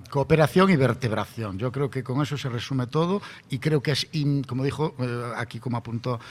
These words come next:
Enrique Sanfiz, es el camino, el único camino para poder sobrevivir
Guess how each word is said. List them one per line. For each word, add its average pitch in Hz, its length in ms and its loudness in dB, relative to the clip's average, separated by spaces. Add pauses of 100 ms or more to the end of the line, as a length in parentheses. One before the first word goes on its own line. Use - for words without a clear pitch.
(120)
Enrique 127 300 -2
Sanfiz, 123 440 -4
es 131 180 -4 (100)
el 123 160 -4
camino, 110 460 -2
el 135 100 0
único 135 300 4
camino 147 340 0
para 120 220 -2
poder 113 220 -2
sobrevivir 123 600 -2